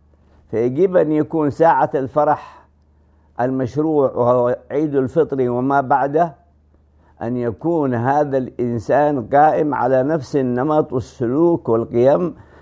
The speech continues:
التي دعاه إليها مولاه، وهذه آثار القبول.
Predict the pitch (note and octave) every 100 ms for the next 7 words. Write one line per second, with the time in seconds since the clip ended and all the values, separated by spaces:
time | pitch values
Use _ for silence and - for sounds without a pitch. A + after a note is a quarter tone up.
0 | - A2+ B2+ B2 C3 A#2 A2+ B2+ D3+ C#3+
1 | B2+ B2 B2 C#3 E3 E3 C#3 B2 A2 G#2
2 | F#2 - B2+ E3 F#3 E3+ D3+ B2 C#3+ C#3+
3 | D#3 D3 A#2+ A2+ G#2 G#2